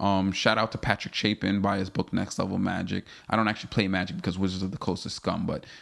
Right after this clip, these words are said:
um, I highly rec-, like, Patrick is a good tactical, strategic mind. Like, listening to him, like, listening to him and, and following some of his rules helped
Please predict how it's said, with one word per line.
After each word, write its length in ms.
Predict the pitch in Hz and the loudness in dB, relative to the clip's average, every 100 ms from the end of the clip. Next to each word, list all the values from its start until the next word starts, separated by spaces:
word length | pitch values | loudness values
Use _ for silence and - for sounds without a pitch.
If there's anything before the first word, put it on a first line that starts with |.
| - | -16
um, 640 | - 87 90 85 87 90 101 _ _ - | -4 0 2 0 -2 -4 -8 _ _ -4
I 100 | 98 | -2
highly 320 | 101 110 107 | 2 2 2
rec-, 320 | 98 101 92 | 2 2 2
like, 280 | 90 92 - | 0 0 0
Patrick 340 | - 104 101 | -2 -2 -2
is 100 | 104 | -2
a 100 | 95 92 _ | -2 -4 _
good 380 | - 104 101 98 - _ _ - | 0 2 2 -2 -10 _ _ -6
tactical, 540 | - 101 - - 95 | -4 -2 -4 0 0
strategic 640 | 95 - - - 185 - 190 | 0 -6 -4 -2 -2 -2 -2
mind. 480 | 87 85 - - - _ _ _ | 0 -2 -4 -10 -14 _ _ _
Like, 140 | 90 110 | -2 2
listening 360 | 120 - 147 | 4 4 4
to 120 | 143 | 4
him, 160 | 127 113 - - | 2 2 -4 -2
like, 120 | 117 | 2
listening 600 | 113 160 190 190 202 170 - | 4 4 4 2 2 0 0
to 120 | 139 | 2
him 280 | 135 131 139 | 4 4 4
and, 180 | 107 90 | 2 2
and 160 | 95 | 0
following 320 | - 107 107 | 2 2 4
some 220 | 107 104 98 | 0 0 0
of 60 | |
his 200 | 98 92 | 0 -2
rules 400 | 101 101 104 95 | 0 2 0 -2
helped 320 | 98 90 - | -2 -2 -4